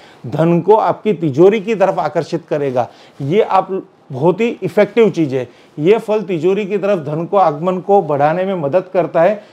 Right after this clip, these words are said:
लेकिन सबसे ज़्यादा ध्यान रखने वाली बात यह है कि आपको कभी भी तिजोरी के भीतर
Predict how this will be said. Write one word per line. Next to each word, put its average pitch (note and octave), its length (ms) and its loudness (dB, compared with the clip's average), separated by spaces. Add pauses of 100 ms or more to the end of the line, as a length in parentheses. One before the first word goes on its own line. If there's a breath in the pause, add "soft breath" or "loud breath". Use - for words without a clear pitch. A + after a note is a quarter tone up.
(140 loud breath)
लेकिन G3 380 0
सबसे G#3 400 0
ज़्यादा E3+ 340 4
ध्यान E3+ 520 -4
रखने D#3 360 -6
वाली F#3 280 0
बात E3 300 0
यह F3 160 0
है F#3 120 0
कि G3+ 260 -8 (260 loud breath)
आपको A3 380 0
कभी F3 400 0
भी E3+ 140 -4
तिजोरी F3 500 -2
के G3+ 180 0
भीतर D#3 420 0